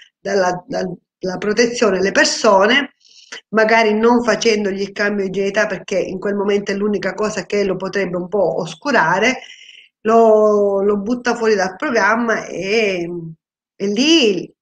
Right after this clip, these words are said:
lì è che corri veramente i rischi, magari dopo trenta anni, eh, non dopo un giorno.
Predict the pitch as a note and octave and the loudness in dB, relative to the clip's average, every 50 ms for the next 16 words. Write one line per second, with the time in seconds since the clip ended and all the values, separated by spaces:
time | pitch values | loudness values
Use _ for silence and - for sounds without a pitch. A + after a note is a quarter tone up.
0 | _ _ - G3 G3+ B3+ D#4 C#4+ A3 E3+ D#3+ D#3+ - - D#3+ _ - - F3+ E3+ | _ _ -14 -10 -4 -4 -2 0 0 -2 -2 -4 -10 -14 -18 _ -12 -10 -10 -8
1 | F3+ F3 F3+ F3 F3 F3 E3+ E3+ F3 E3+ E3+ E3+ - - F#3+ F#3 F3+ G3 A#3+ B3 | -6 -6 -4 -4 -2 -4 -4 -4 -4 -8 -8 -8 -10 -10 -8 -8 -6 -4 -4 -4
2 | G#3 F#3+ G3 - G3 F#3 G3+ G3 G3 F#3+ F#3 - G#3+ G#3 - E3+ E3+ E3+ E3+ F3 | -2 -4 -6 -8 -8 -8 -6 -6 -6 -6 -4 -4 -4 -2 -2 -2 -2 -2 -2 -2
3 | F#3 F#3+ G3+ G3 _ _ _ _ _ _ _ _ _ _ - F3 F#3 F#3 F3 F3 | -2 -4 -6 -6 _ _ _ _ _ _ _ _ _ _ -12 -6 -4 -2 -2 -2
4 | F3 F3 E3 E3+ F3 F3 F3 D#3+ D#3+ D#3+ E3 E3 D#3+ D#3 D#3+ D#3+ D#3+ D#3+ | -2 -4 -2 -2 -2 -2 -2 -2 -2 -2 -2 -2 -4 -4 -6 -6 -6 -10